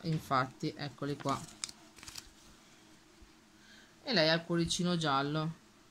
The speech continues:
Bella! È di un marrone quasi tendente al rosso, è molto scura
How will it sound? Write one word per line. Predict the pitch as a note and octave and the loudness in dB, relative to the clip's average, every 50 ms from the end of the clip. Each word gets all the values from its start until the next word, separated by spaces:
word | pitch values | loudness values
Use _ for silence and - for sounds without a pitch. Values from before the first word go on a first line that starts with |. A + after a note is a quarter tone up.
| - - - | -20 -20 -12
Bella! | - A#3+ G#3+ A3+ B3 C4+ C#4+ C4+ G3+ F3 E3 D#3+ D#3+ D#3+ E3 D#3+ D#3+ D#3+ D#3+ D#3+ D#3+ D#3 D#3+ D#3+ E3 E3+ - - - - - - - - | -10 -6 -6 -6 -6 -6 -4 0 0 2 2 2 0 0 -2 -2 -2 -2 -2 -2 -2 -2 -4 -6 -6 -10 -12 -18 -20 -20 -20 -20 -16 -6
È | - F#3+ G3 | 0 0 2
di | F#3 G#3 | 6 6
un | G#3+ A3 A3 G#3+ | 8 8 8 8
marrone | G#3+ G#3+ A3 G#3+ G#3+ A3 A3+ A#3 A#3 A#3 A3+ A3+ | 8 8 6 6 6 6 4 6 6 4 4 4
quasi | - A3 A3 G#3+ A#3 G#3 | 4 4 4 4 4 2
tendente | A3+ A3+ A3 A3 G#3+ G#3+ A3 G#3 - A3 | 2 2 4 4 4 4 4 4 4 4
al | G#3 G#3 | 4 4
rosso, | G3+ G#3 G#3 G#3+ A3 A3 - - - - C#4+ | 6 4 4 4 4 2 0 -2 -2 0 2
è | |
molto | B3+ F#3 E3 D#3+ - F3+ F3 | 2 4 2 2 2 0 -4
scura | - - - - F3 D#3+ D3+ D#3 D#3 E3+ G#3 A3 | -4 -4 -8 -6 -4 -2 0 2 4 4 4 4